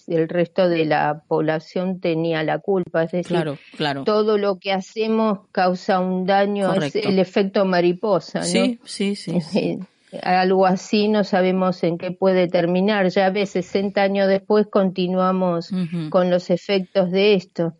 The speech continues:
Speaker 2: Ujú.
Speaker 1: Así que ojalá alguna vez los seres humanos no, nos demos cuenta del daño que le hacemos a la Tierra.
Speaker 2: Sí.
Speaker 1: Porque tarde
Speaker 2: Y
Speaker 1: o
Speaker 2: bueno, y a
Speaker 1: temprano
Speaker 2: nuestros,
Speaker 1: repo-
Speaker 2: y a nuestros propios, eh, congéneres, ¿no?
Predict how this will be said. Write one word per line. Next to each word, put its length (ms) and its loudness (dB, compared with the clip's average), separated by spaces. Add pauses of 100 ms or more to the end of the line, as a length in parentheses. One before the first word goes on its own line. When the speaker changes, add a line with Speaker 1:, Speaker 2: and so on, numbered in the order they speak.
Speaker 2:
Ujú. 320 -2
Speaker 1:
Así 380 2
que 160 4
ojalá 540 2
alguna 440 0
vez 180 0
los 180 0
seres 440 0
humanos 500 2
no, 280 2
nos 260 2
demos 400 2
cuenta 460 2
del 240 2
daño 340 2
que 140 0
le 120 2
hacemos 600 -2
a 80 0
la 220 -2
Tierra. 540 0 (140)
Speaker 2:
Sí. 460 -14
Speaker 1:
Porque 460 -4
tarde 380 -2
Speaker 2:
Y 40 4
Speaker 1:
o 60 2
Speaker 2:
bueno, 260 0
y 40 0
a 140 0
Speaker 1:
temprano 140 0
Speaker 2:
nuestros, 320 -2
Speaker 1:
repo- 60 -4 (500)
Speaker 2:
y 80 -2
a 20 -2
nuestros 300 -2
propios, 760 0 (180)
eh, 520 -6 (220)
congéneres, 720 -2
¿no? 180 0